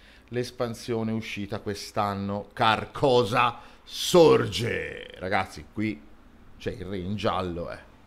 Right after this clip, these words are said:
Qui, ragazzi, c'è il re in giallo. La qualità è sempre, è sempre altissima, come i prodotti che ci ha abituato M S Edizioni. Anche qui c'è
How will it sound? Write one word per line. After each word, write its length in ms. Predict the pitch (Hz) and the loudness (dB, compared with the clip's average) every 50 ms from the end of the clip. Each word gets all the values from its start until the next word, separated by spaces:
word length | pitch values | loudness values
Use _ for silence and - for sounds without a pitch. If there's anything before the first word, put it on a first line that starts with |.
| - - - - - | -20 -20 -20 -14 -8
Qui, 100 | 110 95 | -6 -6
ragazzi, 380 | 95 87 92 95 92 - 90 | -4 -4 -6 -8 -10 -12 -14
c'è 160 | 80 - 82 | -14 -14 -14
il 120 | 82 80 73 | -14 -14 -12
re 140 | 76 82 82 | -12 -10 -10
in 160 | 80 78 76 | -10 -10 -10
giallo. 400 | 76 82 73 76 71 - - - - - - - - - - - - - - - - - - - - - - - - - - - - - - - - - | -12 -12 -12 -12 -14 -16 -18 -20 -20 -20 -20 -20 -20 -20 -20 -20 -20 -20 -20 -20 -20 -20 -20 -20 -20 -20 -20 -20 -20 -20 -20 -20 -20 -20 -20 -20 -16 -8
La 140 | - 127 123 | -6 -6 -2
qualità 420 | - 131 117 117 110 143 127 117 | 0 0 0 0 2 2 4 4
è 80 | 107 98 | 2 2
sempre, 920 | - - - 110 98 95 95 92 - - 95 95 92 92 92 90 90 90 92 95 | -2 -4 -4 -4 -4 -4 -6 -8 -6 -4 -2 0 0 0 0 -2 -4 -4 -6 -8
è 40 | |
sempre 360 | 90 - - 110 98 - 160 196 | -6 -4 -4 -4 -4 -4 -4 -6
altissima, 580 | 208 208 - - 101 - - - - 67 - - | -6 -6 -8 -10 -12 -12 -14 -16 -16 -18 -18 -14
come 280 | - - 110 101 101 95 | -8 -6 -4 -4 -4 -6
i 40 | 87 | -6
prodotti 1400 | 90 98 98 95 95 92 92 90 - - - 85 82 80 78 78 76 76 76 78 - - - - - - 78 80 - - - - - - - - - - | -6 -6 -6 -6 -4 -6 -6 -8 -10 -14 -16 -14 -14 -14 -14 -14 -14 -14 -16 -16 -16 -18 -18 -18 -20 -20 -20 -20 -20 -20 -20 -20 -20 -20 -20 -20 -20 -20
che 240 | - - 90 98 95 | -16 -14 -12 -12 -10
ci 100 | - - | -6 -4
ha 60 | 107 | -2
abituato 760 | 104 95 90 87 - 104 101 107 101 95 90 85 98 110 113 | -2 -2 -4 -8 -6 -4 -2 -2 -2 -2 -4 -4 -4 -2 -2
M 320 | 107 98 98 101 101 101 | -2 -2 -2 -2 -4 -4
S 180 | 98 95 - - | -4 -6 -8 -8
Edizioni. 540 | 107 120 170 185 - - 247 - 104 80 80 - - - | -8 -8 -10 -10 -6 -4 -4 -4 -4 -6 -10 -14 -14 -8
Anche 420 | - 131 120 110 98 - - 90 - | -6 -4 -4 -4 -4 -8 -12 -16 -10
qui 380 | - 120 113 98 - - - - | -8 -6 -6 -6 -8 -12 -18 -20
c'è 340 | - - - 110 101 95 | -16 -8 -4 -2 -2 -2